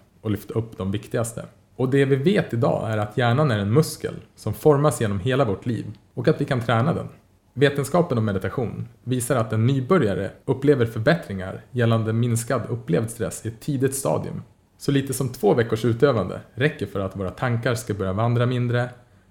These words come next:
fokuseringsförmågan blir större och arbetsminnet bättre. Och i kroppen så visar det sig att tecken på inflammation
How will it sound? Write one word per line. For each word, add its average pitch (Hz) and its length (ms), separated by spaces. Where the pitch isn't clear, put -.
fokuseringsförmågan 117 880
blir 98 100
större 110 480
och 110 140
arbetsminnet 107 560
bättre. 123 380
Och 120 100
i 127 40
kroppen 170 480
så 120 140
visar 120 220
det 113 60
sig 117 140
att - 340
tecken 165 380
på - 60
inflammation 110 760